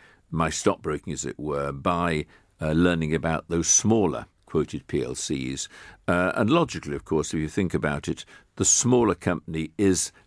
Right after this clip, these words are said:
less well covered by analysts and by major institutions because clearly they're investing much larger sums of money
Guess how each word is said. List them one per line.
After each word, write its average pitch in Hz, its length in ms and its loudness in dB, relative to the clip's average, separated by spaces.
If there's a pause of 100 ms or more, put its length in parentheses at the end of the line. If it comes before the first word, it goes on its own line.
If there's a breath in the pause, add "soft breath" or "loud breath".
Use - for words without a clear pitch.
less 92 440 0
well 85 300 0
covered 76 520 -4 (420 soft breath)
by 80 560 0 (360 soft breath)
analysts 82 840 -4
and 80 180 -2
by 80 200 0
major 80 340 -2
institutions 78 720 -6
because 76 260 -4
clearly 80 300 2
they're 78 180 2
investing 76 500 -4
much - 220 -8
larger 78 320 -2
sums 67 320 -8
of 71 60 -6
money 98 340 0